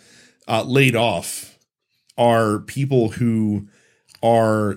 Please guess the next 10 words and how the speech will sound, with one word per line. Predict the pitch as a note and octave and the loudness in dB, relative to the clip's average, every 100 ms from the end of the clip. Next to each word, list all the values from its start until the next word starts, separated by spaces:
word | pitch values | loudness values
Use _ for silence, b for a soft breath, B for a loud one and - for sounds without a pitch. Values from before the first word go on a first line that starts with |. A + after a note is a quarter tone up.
| - | -6
the | A#2+ | -2
grunts. | C3+ A3 - - | 0 0 0 -2
Like, | A2 G#2 | -2 0
they're | A#2+ A#2 | 0 0
the | |
ones | A2 A2 G#2+ G2+ | 0 0 -2 -2
doing | A2+ A2+ G#2+ | -2 0 0
the, | G#2 G#2 G2 G2 | 2 2 0 -2
the | F#2+ | -4
day-to-day. | F#2 A#2 G#2+ G#2 G#2 G#2 G#2 G2 | 0 2 2 0 0 2 0 -2